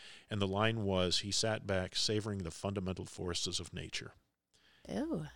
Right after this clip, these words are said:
Speaker 1: Yeah, and
Speaker 2: I
Speaker 1: so
Speaker 2: like
Speaker 1: I,
Speaker 2: that.
Speaker 1: I like that.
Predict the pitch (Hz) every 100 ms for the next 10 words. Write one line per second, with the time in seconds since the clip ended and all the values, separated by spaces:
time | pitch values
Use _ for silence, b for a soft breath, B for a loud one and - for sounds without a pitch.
0 | - 92 87 - - - 110 98 92 87
1 | - 110 92 - 98 92 95 - - 110
2 | 101 98 92 - - -